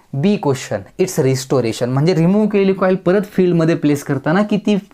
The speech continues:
हीट प्रोड्यूस होईल? हीट प्रोड्यूस का होते? तर कॉइलमधून पास होणाऱ्या करंटमुळं. आता करंटची डायरेक्शन चेंज झाली, पण करंट तेवढाच पास होणार का? Same amount of E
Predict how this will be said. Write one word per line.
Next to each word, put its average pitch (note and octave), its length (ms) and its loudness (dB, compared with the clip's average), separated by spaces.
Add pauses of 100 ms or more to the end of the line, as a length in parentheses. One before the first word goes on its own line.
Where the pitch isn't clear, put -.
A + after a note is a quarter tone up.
(400)
हीट D3+ 180 -2
प्रोड्यूस B2+ 420 -2
होईल? A#2 160 -4 (600)
हीट A#3+ 240 0
प्रोड्यूस B3 280 0
का A3 160 0
होते? G#3 400 2
तर G3+ 80 2
कॉइलमधून E3+ 460 0
पास D#3 260 -4
होणाऱ्या D3+ 240 -2
करंटमुळं. B2 560 -2 (320)
आता F3+ 140 -2
करंटची A3 380 0
डायरेक्शन G#3 460 0
चेंज F3+ 260 0
झाली, G#2+ 220 -6 (340)
पण D#3+ 140 -2 (200)
करंट F#3 260 2 (120)
तेवढाच E3 380 2
पास G3 220 0
होणार F#3 220 0
का? F#3 220 -2 (400)
Same A3 300 2
amount F#3+ 400 2
of F#3+ 100 -2
E E3+ 120 2